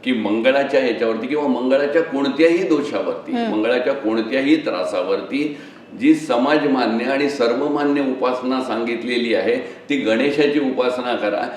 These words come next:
Speaker 1: आणि गणेशाच्या उपासनेतला सुद्धा अथर्व
Speaker 2: अथर्व
Speaker 1: शीर्ष
Speaker 2: शीर्ष.
Speaker 1: हा सगळ्यात योग्य हे आहे.
Speaker 2: हो.
Speaker 1: तर ती उपासना केली तर या मंगळ दोषाचं काही प्रमाणामध्ये परिमार्जन होऊ शकेल.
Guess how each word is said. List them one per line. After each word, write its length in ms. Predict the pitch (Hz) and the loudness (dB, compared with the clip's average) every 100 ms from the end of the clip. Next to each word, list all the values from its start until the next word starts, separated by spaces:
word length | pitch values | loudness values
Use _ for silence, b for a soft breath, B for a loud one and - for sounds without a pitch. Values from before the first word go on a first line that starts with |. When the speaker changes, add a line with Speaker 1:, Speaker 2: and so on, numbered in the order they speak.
| B B | B B
Speaker 1:
आणि 160 | 113 120 | -4 0
गणेशाच्या 600 | 110 127 135 139 - 139 | 2 2 0 0 0 0
उपासनेतला 1040 | 123 117 127 127 - 127 131 127 131 131 | -2 -2 0 0 0 -2 -2 -2 0 0
सुद्धा 440 | 127 127 127 123 101 - B B B | 0 -4 -2 0 0 -4 B B B
अथर्व 400 | - 220 160 160 | -4 4 6 8
Speaker 2:
अथर्व 180 | 160 220 | 6 4
Speaker 1:
शीर्ष 140 | 214 226 | 2 2
Speaker 2:
शीर्ष. 300 | 202 147 147 | 2 2 2
Speaker 1:
हा 160 | 139 | 0
सगळ्यात 600 | 156 - 107 123 151 160 127 | -2 -4 -2 0 0 0 -4
योग्य 520 | 120 127 127 123 135 120 - - | -2 -2 0 0 0 -2 -4 -8
हे 240 | 101 98 | -6 -4
आहे. 260 | 78 - - | -2 -2 -4
Speaker 2:
हो. 320 | 240 220 165 | 0 0 0
Speaker 1:
तर 60 | - | -2
ती 340 | - 170 175 | 0 2 4
उपासना 460 | 151 147 147 143 147 | 2 2 -2 0 0
केली 500 | 143 135 131 165 180 | 0 0 2 2 2
तर 120 | 143 131 | 0 0
या 100 | 123 | 0
मंगळ 420 | 127 107 110 123 | 0 0 2 2
दोषाचं 640 | 123 113 110 117 117 143 147 | 2 0 -2 -2 0 0 0
काही 380 | 98 95 117 | -4 -2 -2
प्रमाणामध्ये 760 | 139 113 107 110 113 117 113 127 | -2 -2 -2 -2 -2 -2 -2 -2
परिमार्जन 720 | 127 107 107 113 110 107 113 | -2 0 0 0 -2 -2 -2
होऊ 280 | 110 131 147 | -2 0 0
शकेल. 380 | - - - | -2 -4 -4